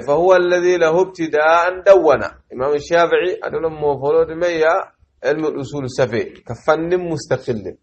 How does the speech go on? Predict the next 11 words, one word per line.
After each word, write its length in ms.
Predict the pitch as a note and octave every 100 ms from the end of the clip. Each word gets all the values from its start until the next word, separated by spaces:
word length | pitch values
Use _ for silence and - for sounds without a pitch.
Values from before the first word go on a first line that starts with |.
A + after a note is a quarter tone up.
| _
كفن 640 | A2 A2 C#3 D3+ E3 G3+ A3+ _ _ _ _ _ _ _ _
مستقل. 960 | A2+ A2 - G#2+ A2 A2+ G#2+ A#2 F2 - _ _ _ _ _ _ -
نعم. 360 | A2+ A2 - - _ _ _ _ _
بري، 460 | - A#2+ B2 C#3 F3+ G3 - -
إيه، 320 | - - -
زمن 360 | C#3 D#3+ G3 F#3
التدوين 680 | F3+ - D3+ C#3+ E3 F#3+ - -
يتلي 420 | B2+ D#3+ F#3 E3+ D3+ D3 - -
مباشرة. 800 | C3 B2+ C3 B2+ A2 G#2 F2+ - _ _ _ _
مفروض 460 | C3+ D3 C#3+ F#3+ F#3
ملتمتا 840 | E3+ E3 E3 D3+ C#3+ B2 C3 -